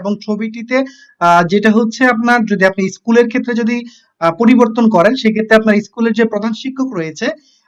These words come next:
আহ, সেই প্রধান শিক্ষকের মাধ্যমে আপনি এটি ছবিটি সত্যায়িত করে নেবেন। আর যদি আপনি স্কুলে বা কলেজ পর্যায়ের জন্য এসএসসির জন্য, আহ, সংশোধনী করেন, সেক্ষেত্রে আপনার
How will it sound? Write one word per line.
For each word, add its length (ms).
আহ, 260
সেই 280
প্রধান 220
শিক্ষকের 480
মাধ্যমে 380
আপনি 260
এটি 220
ছবিটি 300
সত্যায়িত 440
করে 200
নেবেন। 240
আর 100
যদি 180
আপনি 220
স্কুলে 380
বা 120
কলেজ 320
পর্যায়ের 360
জন্য 120
এসএসসির 400
জন্য, 280
আহ, 200
সংশোধনী 500
করেন, 260
সেক্ষেত্রে 480
আপনার 300